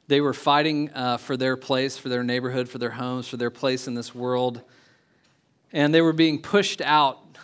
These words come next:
uh, by the, by the big developer, right? Wasn't that the storyline?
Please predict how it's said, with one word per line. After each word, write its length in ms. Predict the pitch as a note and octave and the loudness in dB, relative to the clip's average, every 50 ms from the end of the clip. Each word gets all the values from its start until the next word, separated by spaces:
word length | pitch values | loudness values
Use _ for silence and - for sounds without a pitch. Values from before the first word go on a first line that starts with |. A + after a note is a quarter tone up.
| - - - - - | -20 -20 -20 -10 -4
uh, 300 | C#3+ C3 C3 B2 B2 C3 | -2 0 2 2 0 -2
by 280 | C3+ B2 C3+ C3 C3 | 0 2 4 4 4
the, 260 | B2+ B2+ A#2+ B2 A#2+ B2+ A#2+ | 2 0 -2 -4 -6 -4 -2
by 140 | C#3+ C3+ | -2 -2
the 100 | C3 C3+ | 0 -2
big 280 | B2+ A2+ C3+ C3 C3+ B2+ | -4 -2 -2 -2 -2 -2
developer, 580 | C3 A#2+ A2+ A#2 A#2 A#2 A2 G#2+ - G#2+ G#2 G#2 | -6 -2 0 2 2 2 0 -2 -4 -4 -4 -2
right? 340 | G#2+ A2 A#2 B2+ C3+ - | -2 0 -2 -2 -4 -6
Wasn't 220 | C#3 C3+ C3 C#3+ C3 D3 | -10 -8 -8 -8 -8 -8
that 120 | C#3+ C#3+ | -8 -8
the 60 | C#3 | -10
storyline? 580 | C3 - - C#3+ C#3 C#3 C#3 C#3 C3+ C3+ C3+ | -12 -8 -6 -4 -4 -4 -4 -6 -6 -8 -8